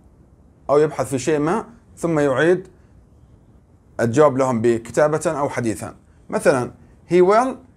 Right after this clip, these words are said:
find out and get back to them، يعني سيتقصى أو يكتشف أو سيكتشف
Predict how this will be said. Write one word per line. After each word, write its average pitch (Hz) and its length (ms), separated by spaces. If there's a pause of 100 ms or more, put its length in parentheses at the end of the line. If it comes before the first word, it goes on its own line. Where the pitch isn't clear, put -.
(240)
find 170 320
out 180 380 (120)
and 131 340 (600)
get 190 340 (320)
back 156 640
to 151 60
them، 117 200 (680)
يعني 123 200
سيتقصى - 1700
أو 123 240
يكتشف 147 680
أو 117 100
سيكتشف 135 720